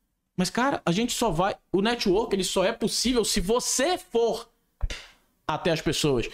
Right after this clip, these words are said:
Networking é fazer relacionamento, fazer amizade, fazer colegagem, se você quiser chamar de colegagem,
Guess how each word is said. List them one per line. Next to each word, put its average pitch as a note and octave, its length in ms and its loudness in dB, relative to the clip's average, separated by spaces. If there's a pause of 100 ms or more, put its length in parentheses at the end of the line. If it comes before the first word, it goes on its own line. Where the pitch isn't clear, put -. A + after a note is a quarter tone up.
(280)
Networking G#3+ 640 0
é F3+ 260 0 (220)
fazer G3 680 0 (420)
relacionamento, G3 920 0
fazer F#3+ 500 0
amizade, G3+ 640 0
fazer F3+ 380 0
colegagem, G3+ 680 0
se G#3 100 -4
você F3 200 2
quiser E3+ 200 0
chamar E3+ 160 2
de D#3+ 60 -2
colegagem, E3 440 0